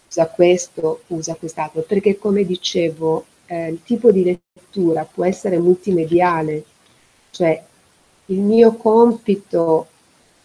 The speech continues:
quello che mi è stato affidato, è proprio di utilizzarli come strumento di guarigione. Ma chiaramente se li legge un astronomo ci verrà,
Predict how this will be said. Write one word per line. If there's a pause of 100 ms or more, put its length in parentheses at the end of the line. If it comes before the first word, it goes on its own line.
quello
che
mi
è
stato
affidato,
è
proprio
di
utilizzarli
come
strumento
di
guarigione. (1200)
Ma
chiaramente
se
li
legge
un
astronomo
ci
verrà,